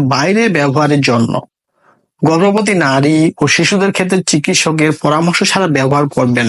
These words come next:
না। পার্শ্ব প্রতিক্রিয়া জেনে রাখুন।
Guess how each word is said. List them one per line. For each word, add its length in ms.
না। 100
পার্শ্ব 300
প্রতিক্রিয়া 560
জেনে 260
রাখুন। 340